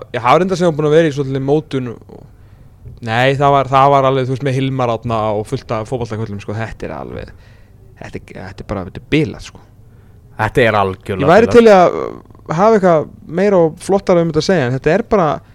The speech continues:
Speaker 2: <laughs> Já.
Speaker 1: þetta er bara bilað.
Speaker 2: <laughs> Þetta, þetta, þetta er alveg ruglað, sko. Þetta er það.
Speaker 1: Þeir svona, þeir fóru aðeins, sko, þeir fóru ekkit, já, þeir fóru aðeins, kannski eitthvað aðeins meira en aðeins frá svona, uh, sínum helstu gildum þegar kemur bara að,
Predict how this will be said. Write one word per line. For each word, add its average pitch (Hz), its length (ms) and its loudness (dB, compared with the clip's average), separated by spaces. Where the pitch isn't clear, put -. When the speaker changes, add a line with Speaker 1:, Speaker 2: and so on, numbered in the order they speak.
Speaker 2:
<laughs> - 100 -12
Já. 190 100 6
Speaker 1:
þetta 170 220 6
er 254 100 8
bara 262 160 4
bilað. 277 460 4
Speaker 2:
<laughs> - 60 -4
Þetta, - 340 4
þetta, 117 260 -2
þetta 110 280 -2
er 147 160 2
alveg 101 160 -4
ruglað, 117 360 -8
sko. - 160 -4
Þetta 107 240 -2
er 110 100 2
það. 101 160 -2
Speaker 1:
Þeir 165 200 4
svona, 180 140 4
þeir 170 160 0
fóru 226 380 6
aðeins, 214 520 0
sko, - 280 -2
þeir 147 100 -6
fóru 175 400 8
ekkit, 127 240 -6
já, 123 140 -2
þeir 147 260 4
fóru 175 160 2
aðeins, 170 460 4
kannski 156 300 -6
eitthvað 156 220 4
aðeins 147 180 2
meira 151 220 2
en 143 60 -2
aðeins 135 360 -2
frá 147 360 4
svona, 151 360 0
uh, - 360 -6
sínum 147 280 -4
helstu 175 360 0
gildum 165 400 -2
þegar 151 160 -2
kemur 160 280 -2
bara 156 300 2
að, 147 240 0